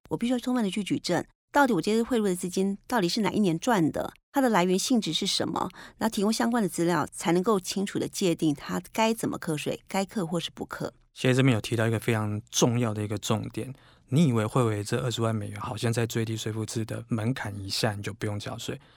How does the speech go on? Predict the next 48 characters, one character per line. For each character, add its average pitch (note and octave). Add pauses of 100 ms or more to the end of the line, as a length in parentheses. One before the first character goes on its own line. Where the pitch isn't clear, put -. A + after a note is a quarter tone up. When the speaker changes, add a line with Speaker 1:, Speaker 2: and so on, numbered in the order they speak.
(160)
Speaker 2:
问 F3+
题 C3
是 C3
实 -
际 A#2
上 A2+ (220)
缴 G2
税 C#3
是 C3+
从 A2+
所 G#2+
得 G#2+
的 A2
角 G#2
度 A2+
去 A2
看， A2+ (240)
他 C3
如 D#3+
果 C3
查 A2
到 B2+
你 G#2
相 A2+
关 A2+
的 G#2+ (440)
所 -
谓 B2+
的 A#2+
证 B2
据 A2+
的 G#2
话， G#2+ (300)
你 A#2
汇 D3+
回 B2+
二 B2
十 B2
万 A#2
美 G#2
金， G#2
就 A2+
他 A#2+
一 A#2
查 G#2+
你 G2+
数 G#2+
字， G#2+